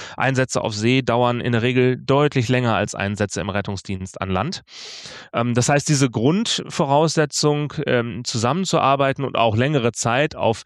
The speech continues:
äh, engem Raum zusammenzuleben, auf den nächsten Einsatz zu warten und dabei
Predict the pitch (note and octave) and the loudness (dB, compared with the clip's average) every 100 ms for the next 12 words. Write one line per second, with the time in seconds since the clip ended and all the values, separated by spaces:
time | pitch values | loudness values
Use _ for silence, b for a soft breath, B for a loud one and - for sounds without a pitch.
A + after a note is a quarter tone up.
0 | B B - C#3 B2 A2+ B2+ C#3 G#2 F2+ | B B -6 0 2 2 0 0 2 2
1 | A2 C3+ - G2+ G2+ C#3 C3+ A2 G2 G#2+ | 2 0 -2 0 0 -2 -2 0 2 2
2 | C3+ D3 - A2 A2 A2+ G#2 A2 G#2+ A2 | 0 -4 -2 -2 0 -2 0 0 -2 -4
3 | G2 G#2+ A2 G#2+ - - F#2 F#2 G#2+ C3 | -2 -2 -2 -2 -4 -6 -2 0 0 0
4 | D3 C#3 A2 G2+ G#2 G#2 G2+ | -4 -4 -4 0 0 2 0